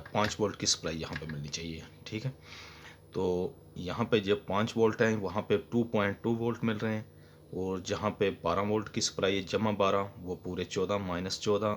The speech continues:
और माइनस, ए, वोल्ट मिल रहे हैं। ठीक है, यानी कि बारह वोल्ट की सप्लाई बिल्कुल ओके है,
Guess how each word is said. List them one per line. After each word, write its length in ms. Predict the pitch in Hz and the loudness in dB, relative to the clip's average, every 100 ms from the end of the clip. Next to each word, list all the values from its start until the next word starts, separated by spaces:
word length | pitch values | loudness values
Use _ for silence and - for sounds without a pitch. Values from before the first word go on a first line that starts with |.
| - | -4
और 200 | - - | -4 -4
माइनस, 720 | 104 87 85 85 90 104 - - | -4 -4 -4 -4 -4 -4 -4 -2
ए, 1160 | 90 95 151 - - - - - - - 87 107 175 151 - - - - - | -2 -2 -4 -10 -20 -20 -20 -20 -20 -12 -8 -6 -6 -10 -20 -20 -20 -20 -12
वोल्ट 340 | 92 95 87 90 | -4 -2 -2 -4
मिल 120 | 80 | -6
रहे 160 | 78 | -6
हैं। 140 | 76 73 | -10 -8
ठीक 180 | 107 107 | -6 -4
है, 80 | 143 - - - - - - - | -6 -8 -20 -20 -18 -18 -18 -8
यानी 200 | 92 107 | 0 2
कि 100 | 113 117 | 2 2
बारह 200 | 95 98 | 2 2
वोल्ट 240 | 113 120 117 | 4 4 4
की 80 | 113 | -2
सप्लाई 320 | - 101 101 | 0 2 2
बिल्कुल 340 | 101 98 113 | 0 0 2
ओके 300 | 117 110 107 | 2 4 4
है, 80 | 107 | 4